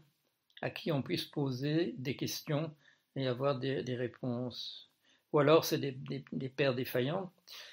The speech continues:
euh, des pères qui n'ont pas su, euh, jouer ce rôle de, de père, et vous apparaissez, euh, comme je l'ai dit, euh, comme je l'ai dit très récemment, comme un, voilà, comme, comme, comme un,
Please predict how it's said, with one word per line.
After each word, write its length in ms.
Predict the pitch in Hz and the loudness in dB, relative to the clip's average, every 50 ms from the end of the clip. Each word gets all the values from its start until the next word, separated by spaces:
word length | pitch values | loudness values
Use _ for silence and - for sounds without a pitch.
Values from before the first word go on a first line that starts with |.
| - - _ _ - | -20 -20 _ _ -2
euh, 380 | 143 139 135 131 127 131 131 123 | 0 2 2 2 2 2 0 0
des 100 | 127 127 | -2 -4
pères 240 | - - 156 135 - | -2 -2 -2 -2 -2
qui 140 | - 143 | -4 -4
n'ont 160 | 131 135 131 117 | -2 -2 -4 -4
pas 180 | - 135 120 | -2 -2 -2
su, 560 | - - - - - - 156 143 143 139 131 131 | -2 -4 -6 -6 -8 -8 -8 -8 -6 -6 -4 -2
euh, 180 | 127 123 123 123 127 127 110 _ _ _ _ _ _ _ _ _ _ _ _ _ _ _ _ _ _ _ _ _ _ _ _ _ - | -2 -2 -2 -2 -4 -6 -8 _ _ _ _ _ _ _ _ _ _ _ _ _ _ _ _ _ _ _ _ _ _ _ _ _ -16
jouer 280 | - - 147 135 131 123 | -10 -4 0 0 0 0
ce 120 | - - | 0 -2
rôle 420 | 117 113 135 143 151 160 185 156 - - - | -2 0 2 2 2 0 -2 -6 -8 -10 -10
de, 180 | - 113 - - - | -8 -8 -8 -8 -6
de 120 | 135 147 | -6 -6
père, 480 | 139 - - 160 160 156 170 175 - - _ _ _ _ _ _ _ - | -6 0 2 4 4 4 2 0 -2 -12 _ _ _ _ _ _ _ -4
et 60 | 131 | -2
vous 160 | 127 123 131 | 0 2 2
apparaissez, 760 | 127 - - 135 127 131 123 113 - - - 151 139 143 139 | 2 2 2 2 2 2 0 0 -2 -4 -2 0 0 2 2
euh, 220 | 131 127 127 123 117 - - - - - - - - - - - - - - - - - - - _ _ _ _ _ - - - - | 2 2 2 0 -2 -6 -12 -16 -14 -12 -12 -10 -10 -10 -10 -12 -12 -14 -16 -18 -20 -20 -20 -20 _ _ _ _ _ -20 -12 -2 4
comme 200 | 165 160 151 139 | 4 4 4 4
je 140 | 123 147 | 2 0
l'ai 240 | 147 139 139 143 135 | 2 2 4 2 2
dit, 400 | 123 120 135 143 143 143 143 139 | 0 -2 -4 -4 -2 0 2 4
euh, 400 | 135 127 123 120 120 120 123 127 110 98 - - - - - | 6 6 6 6 4 4 2 0 -4 -6 -12 -18 -20 -14 -6
comme 180 | - 143 127 117 | -4 -4 -4 -4
je 80 | 120 127 | -4 -6
l'ai 100 | 123 123 | -4 -4
dit 140 | 131 131 | -4 -4
très 240 | - - - 143 135 | -4 -4 -2 -2 0
récemment, 560 | 127 127 113 - - 135 127 135 139 147 170 | 0 -2 -2 0 0 2 2 2 2 0 -2
comme 260 | 175 - 156 139 135 131 | -2 -2 -2 -2 0 0
un, 220 | 127 131 127 120 123 131 | 0 0 0 -4 -6 -6
voilà, 520 | 135 123 120 123 123 123 123 120 117 117 - - | -6 -4 -2 -2 -4 -4 -4 -6 -8 -10 -12 -14
comme, 140 | - 139 - - - _ _ | -14 -14 -14 -16 -20 _ _
comme, 240 | - - 147 180 - | -8 -8 -6 -6 -4
comme 180 | - 143 139 143 | -6 -6 -6 -6
un, 140 | - 127 | -8 -10